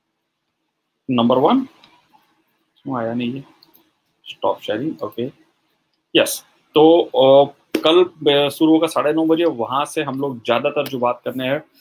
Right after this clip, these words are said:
वाले हैं वो lighting के बारे में बात करने वाले हैं, जिसके अंदर पोर्टा light, फिर अपना,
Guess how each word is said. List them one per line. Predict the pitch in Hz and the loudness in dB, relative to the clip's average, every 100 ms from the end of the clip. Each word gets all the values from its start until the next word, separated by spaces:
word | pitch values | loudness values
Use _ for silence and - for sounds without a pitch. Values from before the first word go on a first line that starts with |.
| _ - | _ -6
वाले | 123 139 | -2 -2
हैं | 147 | -2
वो | 147 | -2
lighting | 120 113 123 175 170 | 0 -2 -2 -2 0
के | 160 | 2
बारे | 143 123 | 2 2
में | 120 | 0
बात | 110 - | -2 -2
करने | 117 | -4
वाले | 117 120 123 | -2 -2 -2
हैं, | 135 | -4
जिसके | 117 110 123 | -8 -8 -6
अंदर | 117 113 | -4 -4
पोर्टा | 113 110 113 | -4 -2 -2
light, | 113 117 107 113 | -2 -2 -4 -4
फिर | 113 107 - 107 | -4 -4 -6 -8
अपना, | - 110 113 | -8 -8 -8